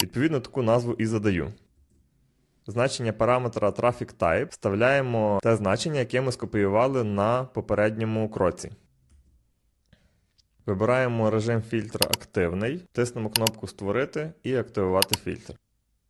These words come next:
Тепер в мене створено два фільтра. Один з них виключає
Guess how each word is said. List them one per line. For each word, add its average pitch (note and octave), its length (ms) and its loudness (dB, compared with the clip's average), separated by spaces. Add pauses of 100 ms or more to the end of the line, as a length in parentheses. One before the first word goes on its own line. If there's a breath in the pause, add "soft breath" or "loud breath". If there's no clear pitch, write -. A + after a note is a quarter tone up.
(880)
Тепер B2+ 240 2
в - 20 -2
мене C3+ 180 0
створено A#2 560 0
два G2+ 300 2
фільтра. F#2+ 600 -4
Один A#2+ 340 -2
з G#2 100 -4
них A2+ 280 -2
виключає G#2 840 0